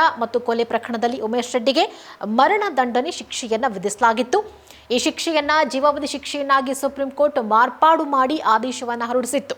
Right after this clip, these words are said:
ಅದಲ್ಲದೆ ನ್ಯಾಯಾಲಯಕ್ಕೆ ಪೆರೋಲ್ ಸೇರಿದಂತೆ ಯಾವುದೇ ರೀತಿಯ ಅರ್ಜಿ ಸಲ್ಲಿಸಬೇಕು ಎಂದಾದರೆ ಕನಿಷ್ಠ ಮೂವತ್ತು ವರ್ಷಗಳ ಕಾಲ ಶಿಕ್ಷೆ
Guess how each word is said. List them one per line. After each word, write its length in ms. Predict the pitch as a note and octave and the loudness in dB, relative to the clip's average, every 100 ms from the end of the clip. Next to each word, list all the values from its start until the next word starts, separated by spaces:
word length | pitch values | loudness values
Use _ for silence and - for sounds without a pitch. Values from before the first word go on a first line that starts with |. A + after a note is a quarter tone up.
| - _ - - - - | -12 _ -20 -20 -20 -2
ಅದಲ್ಲದೆ 480 | B3+ D4 E4+ D#4+ F4+ | 4 6 4 4 2
ನ್ಯಾಯಾಲಯಕ್ಕೆ 760 | D4 B3+ C#4+ D#4 D4+ D4 D#4 D#4+ | 4 4 6 6 6 2 0 0
ಪೆರೋಲ್ 400 | C#4+ B3+ D#4 D#4+ | 2 4 4 4
ಸೇರಿದಂತೆ 480 | D4 C4+ C4 C4+ C#4+ | -2 -2 -4 -2 0
ಯಾವುದೇ 500 | A3 G#3+ C#4 E4+ E4+ | 6 6 6 4 0
ರೀತಿಯ 240 | D#4+ D#4 | 0 0
ಅರ್ಜಿ 380 | C#4 B3 A3 C#4+ | 2 2 0 -4
ಸಲ್ಲಿಸಬೇಕು 800 | - C#4 C4+ B3 C4+ C4+ C#4 C#4 | -2 -2 -4 -4 -4 -2 -4 -2
ಎಂದಾದರೆ 500 | B3 A#3+ B3+ C#4 G3 | 0 2 2 2 0
ಕನಿಷ್ಠ 420 | C#4 D4 - D#4+ | 0 -2 -2 -2
ಮೂವತ್ತು 380 | C4+ C#4 C#4 D4 | 0 0 0 0
ವರ್ಷಗಳ 380 | B3+ B3+ C4+ C4 | 0 0 0 2
ಕಾಲ 240 | B3+ - C4+ | 4 4 4
ಶಿಕ್ಷೆ 340 | C4+ C4 - | -2 -8 0